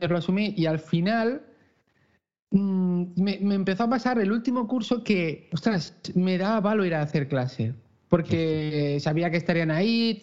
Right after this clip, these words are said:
Speaker 1: medio troleándome, jiji, jaja, no sé qué, tal, que si ahora no hago esto, ahora saco el móvil, guárdalo. Y dije, "Yo no quiero ser de esos profes que acaban amargados".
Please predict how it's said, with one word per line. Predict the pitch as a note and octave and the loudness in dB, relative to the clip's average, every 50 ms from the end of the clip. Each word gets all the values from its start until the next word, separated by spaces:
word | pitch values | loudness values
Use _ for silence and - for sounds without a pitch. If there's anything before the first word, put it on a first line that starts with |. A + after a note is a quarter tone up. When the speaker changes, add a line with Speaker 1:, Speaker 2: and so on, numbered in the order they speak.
| - - | -6 -2
Speaker 1:
medio | E3 E3 D#3+ D#3+ D3+ | -2 0 0 0 0
troleándome, | D#3 D#3 D3+ D3+ E3 F#3+ G#3+ G#3 G3+ G3 F#3 | 0 0 0 0 0 0 2 2 0 0 0
jiji, | - F3+ D3 F3 D#3+ | 0 -2 -2 -2 -2
jaja, | - D3+ C#3 G3+ G#3 G3+ G3 | -2 -2 0 2 2 2 2
no | F#3 F3+ | 0 -2
sé | - - - D#3+ D3+ C#3+ D3 | -2 -2 -2 0 0 0 0
qué, | G3+ G3+ G3+ G3+ F#3+ F#3 | 0 0 0 0 0 0
tal, | F#3+ F#3+ F#3+ G3 F#3 F3+ | 0 0 0 0 0 0
que | F3 D#3+ | -2 -2
si | - - E3 | 0 0 0
ahora | D#3+ E3 | 0 2
no | D#3+ D#3+ | 0 2
hago | D3+ D3+ F3 | 2 2 0
esto, | F3+ F#3 - | 0 2 0
ahora | F3 E3 D3 | 0 0 0
saco | E3+ D3 D3+ | 0 0 2
el | C#3+ | 2
móvil, | D#3+ F#3 F#3+ F#3 | 2 2 2 2
guárdalo. | E3 E3 D#3 D#3 D3+ D#3+ F#3 F#3+ F#3 F#3 - - _ _ _ _ _ _ | 0 0 0 0 0 2 0 0 -2 -6 -10 -20 _ _ _ _ _ _
Y | F3 F#3 | 2 2
dije, | F#3 F3+ F3 - - F3+ D#3+ | 2 0 -2 -2 -2 0 0
"Yo | D#3+ G3+ | 2 0
no | A#3 | 0
quiero | A#3+ B3 A#3 A3+ | 0 0 -2 -2
ser | A3+ - A3+ A3 G3+ A3 G#3+ F#3+ | -2 -4 -6 -4 -4 -4 -2 -2
de | E3+ F3 F3+ | -2 -2 0
esos | E3+ F#3 F3+ | 0 -2 -2
profes | F#3 - F#3+ F#3 F#3+ - G3 F#3+ | -2 -2 -2 -2 -2 -2 -4 -4
que | - - D#3+ D3 | -2 -2 0 0
acaban | C#3+ C3+ D3+ D3+ D#3+ D#3+ | 0 0 0 0 0 2
amargados". | C#3+ C3 A#2 A2+ A2 A#2 A2+ - - - - - _ | 0 0 0 0 0 0 -2 -2 -6 -10 -18 -20 _